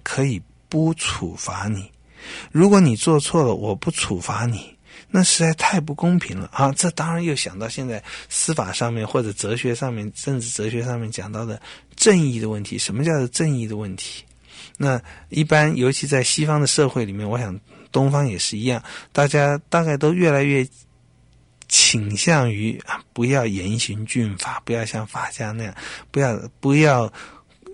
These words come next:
把公义了解成以牙还牙，以眼还眼，那好像是太野蛮、太残忍。嗯，在一般尤其自由主义的这个观点下，大概大家觉得说，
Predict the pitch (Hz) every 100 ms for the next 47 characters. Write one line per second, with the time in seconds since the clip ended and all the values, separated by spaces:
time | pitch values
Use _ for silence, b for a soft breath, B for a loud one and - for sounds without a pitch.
0 | 403 - - - 95 - 143 147 151 131
1 | 104 98 113 131 101 90 - 101 107 120
2 | 104 92 92 113 107 117 110 120 107 101
3 | 90 98 95 107 117 90 107 - - 131
4 | 104 92 - 101 101 107 123 - - 101
5 | 107 85 B B B - 123 120 131 131
6 | 147 143 131 123 - 123 - 135 127 -
7 | 98 104 110 110 107 123 135 120 92 104
8 | 101 165 175 170 175 170 151 135 139 151